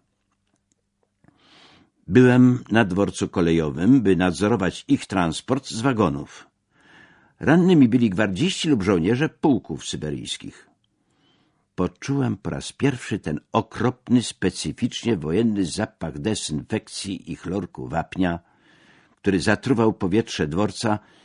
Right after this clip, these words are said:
i który towarzyszył mi przez cały następny rok.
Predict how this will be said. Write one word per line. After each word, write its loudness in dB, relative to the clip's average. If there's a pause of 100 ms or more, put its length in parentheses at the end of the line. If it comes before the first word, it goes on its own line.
(360)
i -2
który -2
towarzyszył -4
mi -4
przez -12
cały -4
następny -8
rok. -16